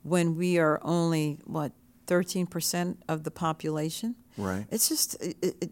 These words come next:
Speaker 1: the K K K could not have been more pleased.
Speaker 2: Wow. Oh,
Speaker 1: And
Speaker 2: that's
Speaker 1: just to
Speaker 2: such
Speaker 1: bring
Speaker 2: a
Speaker 1: it
Speaker 2: heavy statement.
Speaker 1: To bring it home, if I were to say, "I'm going to try to make it law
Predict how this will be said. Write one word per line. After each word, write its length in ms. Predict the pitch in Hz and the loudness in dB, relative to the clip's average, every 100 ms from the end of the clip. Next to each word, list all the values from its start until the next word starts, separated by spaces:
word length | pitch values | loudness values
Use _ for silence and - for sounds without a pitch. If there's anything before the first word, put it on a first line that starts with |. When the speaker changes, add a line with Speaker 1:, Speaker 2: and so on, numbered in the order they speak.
| - | -4
Speaker 1:
the 140 | 190 | -2
K 240 | 180 - 302 | -2 0 0
K 220 | 277 226 | 2 0
K 280 | - 277 254 | 0 -2 -2
could 220 | - 220 | -2 0
not 220 | 226 247 | 2 2
have 200 | 220 202 | -2 -2
been 160 | 202 208 | 0 2
more 200 | 202 208 | 2 0
pleased. 640 | - 269 240 170 160 - | 0 -2 0 -2 -4 -8
Speaker 2:
Wow. 260 | 104 101 92 - - | -6 -6 -8 -12 -12
Oh, 80 | 120 | 0
Speaker 1:
And 160 | 214 226 | 6 6
Speaker 2:
that's 100 | 202 | 6
Speaker 1:
just 120 | 247 | 6
to 60 | 240 | 6
Speaker 2:
such 120 | 214 | 6
Speaker 1:
bring 180 | 220 214 | 8 6
Speaker 2:
a 40 | |
Speaker 1:
it 80 | 202 | 4
Speaker 2:
heavy 360 | 131 131 117 80 | 4 4 4 0
statement. 580 | - - 110 - - - - | -4 -2 -2 -4 -10 -18 -12
Speaker 1:
To 100 | - | -6
bring 300 | 175 175 247 | -2 4 4
it 120 | 262 254 | 4 2
home, 440 | 262 294 247 208 - | 2 4 4 2 0
if 200 | 175 - - | -2 -2 0
I 220 | 202 254 | 2 2
were 180 | 254 202 | 2 2
to 80 | |
say, 400 | 170 - 160 156 - _ - | 0 0 0 0 -4 _ 2
"I'm 220 | 208 240 | 4 4
going 280 | 220 190 175 | 2 2 0
to 360 | - 156 143 - _ _ _ - | 0 2 2 -2 _ _ _ -8
try 240 | - 190 | 2 2
to 80 | 180 | 4
make 360 | 160 160 165 175 | 2 2 2 0
it 160 | 208 | -2
law 640 | 160 175 202 185 151 156 | 0 4 8 8 8 6